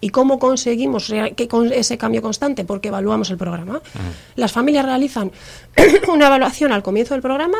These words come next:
Speaker 1: donde evaluamos cómo, qué competencias, co-, a través de un cuestionario muy sencillito que les lleva unos minutos y al final del programa volvemos a evaluar lo mismo. ¿Y qué comprobamos? Si ha habido un cambio.
Speaker 2: Ah,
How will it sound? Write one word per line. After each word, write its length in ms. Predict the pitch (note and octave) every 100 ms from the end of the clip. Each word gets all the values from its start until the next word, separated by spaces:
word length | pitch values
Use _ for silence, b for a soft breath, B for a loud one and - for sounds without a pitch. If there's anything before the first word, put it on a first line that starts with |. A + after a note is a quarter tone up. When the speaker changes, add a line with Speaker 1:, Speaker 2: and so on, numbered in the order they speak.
| G4
Speaker 1:
donde 440 | A3 G#3+ G#3 - -
evaluamos 880 | A3+ G#3 F#3+ F3 F3 G3 A3+ E4 -
cómo, 680 | G3+ F#3 F#3 F#3 F#3 F#3 -
qué 80 | -
competencias, 1120 | F3+ E3+ - B3 C#4 C#4 C4+ C4 C4+ C#4 -
co-, 400 | - G#3 G3 G3 -
a 160 | F#3+
través 260 | - G3 A3+
de 60 | A3+
un 40 |
cuestionario 400 | G#3 - G#3 G3
muy 160 | F#3 A3
sencillito 640 | G#3 G3+ A3 C#4 - F#4+
que 140 | A#3+ F3+
les 180 | F3+
lleva 140 | G3 G3
unos 180 | G#3+ G#3+
minutos 420 | C4+ E4+ G4+ G#4 B B B
y 100 | C4
al 140 | C#4+ C#4
final 260 | D4 D#4
del 100 | D#4+
programa 340 | D4+ D#4 E4 E4
volvemos 600 | G#3+ A3 A3 G#3+ F#3 -
a 20 |
evaluar 320 | F#3 F#3 G#3 A#3+
lo 120 | E3+
mismo. 360 | D#3 - F3 - - B B B B B -
¿Y 100 | G3+
qué 180 | A#3+ A#3+
comprobamos? 580 | A#3+ G#3+ E3+ D#3+ E3+
Si 120 | - G3+
ha 40 |
habido 220 | F3 E3
un 60 | D#3
cambio. 400 | D#3 E3 B3 G4 - _ -
Speaker 2:
Ah, 200 | G2